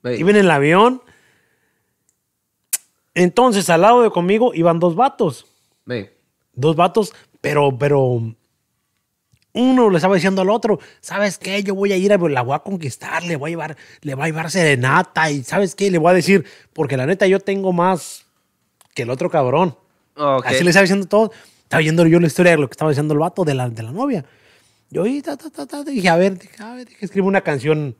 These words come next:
Speaker 1: Más o
Speaker 2: basada
Speaker 1: menos,
Speaker 2: en la
Speaker 1: eh.
Speaker 2: historia de este camarada, ¿no?
Speaker 1: Ay, ay,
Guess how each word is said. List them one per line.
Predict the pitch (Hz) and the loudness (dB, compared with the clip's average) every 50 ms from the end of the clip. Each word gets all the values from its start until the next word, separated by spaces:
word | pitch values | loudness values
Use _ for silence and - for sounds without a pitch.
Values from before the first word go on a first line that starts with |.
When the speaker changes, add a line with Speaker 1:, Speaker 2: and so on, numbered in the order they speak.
| _ _ _ _ _ _ _ | _ _ _ _ _ _ _
Speaker 1:
Más | _ - 208 220 226 180 | _ -16 -4 2 4 6
o | 190 | 8
Speaker 2:
basada | 190 185 175 190 208 233 240 233 | 8 6 6 6 6 8 8 8
Speaker 1:
menos, | 226 226 | 8 8
Speaker 2:
en | 220 | 8
la | 214 202 | 6 6
Speaker 1:
eh. | 185 | 4
Speaker 2:
historia | 185 180 175 214 220 214 | 4 4 4 4 6 6
de | 214 | 6
este | 196 - 220 190 | 4 2 0 0
camarada, | 208 190 175 175 185 202 202 196 196 233 | 0 0 2 4 4 4 4 4 2 2
¿no? | 262 | 0
Speaker 1:
Ay, | - 147 | 0 -2
ay, | 143 | -4